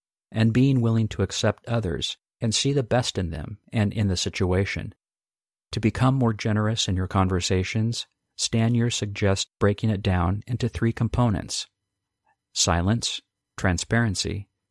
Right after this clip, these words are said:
and appreciation. A few years back, I was in a class about teaching. They mentioned how important pausing after asking a question is, and that you should give at least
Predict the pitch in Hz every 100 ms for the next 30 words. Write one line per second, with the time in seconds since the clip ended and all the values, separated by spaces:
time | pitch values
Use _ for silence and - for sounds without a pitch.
0 | _ - 120 - 123 - 123 113 107 80
1 | 113 - _ _ _ _ _ _ _ _
2 | - - 170 190 113 95 85 - 82 87
3 | - 117 120 117 117 - 107 90 - 87
4 | 82 - - 95 - - 101 - _ _
5 | _ _ - 107 104 107 117 104 95 101
6 | 92 - 113 - 104 - 123 139 104 92
7 | - 92 - 90 101 92 - 90 87 -
8 | 104 - 90 - 85 87 - - _ _
9 | _ - 107 107 113 104 - 101 113 110
10 | 87 113 104 -